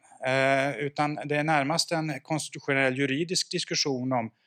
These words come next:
om spetsfundigheter. Eh, och det har hittills inte blivit någon stor fråga i kommissionen eller att det på något sätt haft någon politisk effekt egentligen. Så riksdagen har ägnat mycket tid till att spetsa till sig, men till väldigt liten nytta skulle jag vilja påstå.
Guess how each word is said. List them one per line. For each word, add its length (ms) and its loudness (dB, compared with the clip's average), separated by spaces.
om 140 -6
spetsfundigheter. 1160 -4
Eh, 180 6
och 200 6
det 100 8
har 260 6
hittills 760 0
inte 260 -2
blivit 340 -2
någon 100 -2
stor 260 -8
fråga 600 -4
i 120 -10
kommissionen 720 -2
eller 100 0
att 80 -6
det 60 -12
på 120 -14
något 180 -4
sätt 200 -4
haft 180 -8
någon 100 -18
politisk 400 -10
effekt 460 -4
egentligen. 420 -10
Så 160 -2
riksdagen 560 2
har 60 4
ägnat 300 2
mycket 360 -2
tid 260 -4
till 120 2
att 120 -2
spetsa 400 -2
till 260 0
sig, 260 0
men 120 -4
till 140 -4
väldigt 440 -2
liten 600 -6
nytta 380 -6
skulle 260 -4
jag 100 -4
vilja 140 -14
påstå. 520 -12